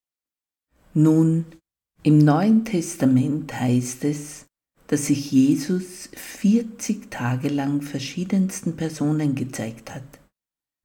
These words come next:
Den Frauen, den Aposteln, den zwei Jüngern, die nach Emmaus unterwegs waren,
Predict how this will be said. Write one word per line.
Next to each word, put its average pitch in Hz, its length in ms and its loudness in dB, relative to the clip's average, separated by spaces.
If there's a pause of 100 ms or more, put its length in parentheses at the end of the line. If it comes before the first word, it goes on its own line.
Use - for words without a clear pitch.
(120)
Den 120 160 4
Frauen, 139 880 0 (320)
den 123 220 2
Aposteln, 143 1040 -4 (460)
den 139 200 6
zwei 139 200 2
Jüngern, 156 500 2
die 143 100 2
nach 131 360 2
Emmaus 151 560 0
unterwegs 139 760 -4
waren, 139 400 -4